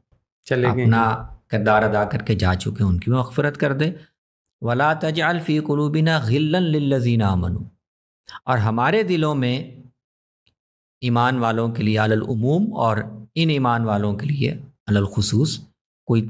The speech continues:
Speaker 2: कीना, कोई बुग़्ज़, ये इसकी गुंजाइश न रख।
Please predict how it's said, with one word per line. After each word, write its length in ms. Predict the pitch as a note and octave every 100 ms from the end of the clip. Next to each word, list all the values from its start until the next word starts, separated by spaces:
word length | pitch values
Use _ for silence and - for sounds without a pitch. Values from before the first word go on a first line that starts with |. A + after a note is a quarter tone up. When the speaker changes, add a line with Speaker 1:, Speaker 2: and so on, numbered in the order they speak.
| -
Speaker 2:
कीना, 360 | A2+ A2+ A#2
कोई 200 | A2+ A2+
बुग़्ज़, 580 | G2 G2+ A2 A#2 - - - - - _ -
ये 520 | A#2 A2 G#2 G#2 - - _ -
इसकी 280 | A2+ - G#2
गुंजाइश 480 | G2+ F#2+ F#2+ F#2+ -
न 40 |
रख। 300 | A#2+ B2 -